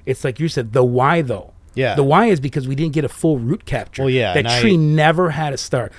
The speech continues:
Speaker 1: So I think every tree should be air spaded
Speaker 2: Yeah.
Speaker 1: before it ever gets dug.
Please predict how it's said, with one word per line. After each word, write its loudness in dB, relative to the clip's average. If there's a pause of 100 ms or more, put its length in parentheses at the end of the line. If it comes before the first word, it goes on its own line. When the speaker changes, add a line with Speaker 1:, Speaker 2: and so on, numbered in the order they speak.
Speaker 1:
So -4
I 6
think -4
every 2
tree -6
should -10
be -12
air -2
spaded -10 (180)
Speaker 2:
Yeah. -10 (920)
Speaker 1:
before -2
it -6
ever -8
gets -16
dug. -20